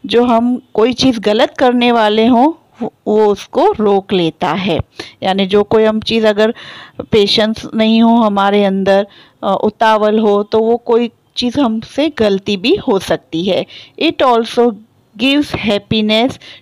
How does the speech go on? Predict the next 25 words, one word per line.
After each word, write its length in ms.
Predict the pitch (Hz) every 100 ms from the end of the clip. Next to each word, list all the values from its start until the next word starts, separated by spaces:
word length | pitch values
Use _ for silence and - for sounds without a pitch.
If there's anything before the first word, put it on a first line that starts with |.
| - 220
to 120 | 226 -
others। 480 | 202 190 156 175 -
और 180 | - 196
वो 360 | 208 226 285 - - - -
दूसरों 340 | 196 - 208
को 320 | 196 294 427 - -
खुशी 340 | 226 - 214
भी 420 | 180 220 392 - -
देता 460 | 180 196 170 - 151
है। 300 | 175 202 151 - _ - - - - -
It 220 | 247 - - -
always 520 | 214 226 247 320 - 190
be, 160 | 220 330 - - -
so 280 | - 233 262 359 -
it 100 | 208
always 500 | 202 202 202 226 202
be 140 | 302 - _ - _ -
patience, 540 | 190 180 - 175 185 180
यानी 280 | 180 196
हमको 360 | 214 196 190 190
हमेशा 600 | 202 180 175 180 269 359 403 _ _ _
patience 560 | 196 185 - 208 254 208
यानी 260 | 175 220 302 196
धैर्य 360 | 175 147 220 453 -
रखना 520 | 254 202 - 202 208